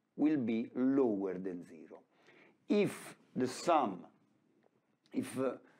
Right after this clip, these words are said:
of delta H two and delta H one is higher than delta H three, the delta H of solvatation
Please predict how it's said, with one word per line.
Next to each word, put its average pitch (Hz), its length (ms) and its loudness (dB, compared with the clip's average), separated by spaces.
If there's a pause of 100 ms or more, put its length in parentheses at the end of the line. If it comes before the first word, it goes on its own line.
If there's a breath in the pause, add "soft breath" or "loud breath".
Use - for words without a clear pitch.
(600 soft breath)
of 123 560 4
delta 160 320 4
H 151 380 2
two 127 240 2
and 104 180 0
delta 131 320 0
H 135 320 0
one 120 480 2
is 95 200 -12
higher 139 360 4
than 110 320 -2
delta 127 360 0
H - 360 -4
three, 98 300 -6 (340 soft breath)
the 120 120 0
delta 160 460 4
H 151 400 4
of 123 160 2
solvatation 123 1300 -2